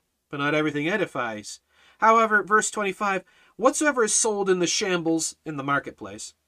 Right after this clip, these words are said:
whatever is sold in the marketplace, that eat, asking no question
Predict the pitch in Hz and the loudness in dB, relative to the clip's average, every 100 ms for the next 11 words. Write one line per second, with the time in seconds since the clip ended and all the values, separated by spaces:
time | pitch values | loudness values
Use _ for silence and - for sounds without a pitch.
0 | - 143 214 262 247 - - 208 196 196 | -10 -2 0 2 0 0 0 0 0 0
1 | 180 156 143 151 156 156 - 117 110 - | -2 -4 -6 -2 -2 -2 -8 -10 -10 -12
2 | - _ _ 147 185 196 160 - - - | -16 _ _ 0 2 2 0 -12 -16 -20
3 | _ _ _ _ _ _ _ _ _ - | _ _ _ _ _ _ _ _ _ 4
4 | 202 220 - 208 208 269 320 302 220 - | 4 4 -2 -4 4 4 6 4 4 0
5 | 165 110 | -6 -10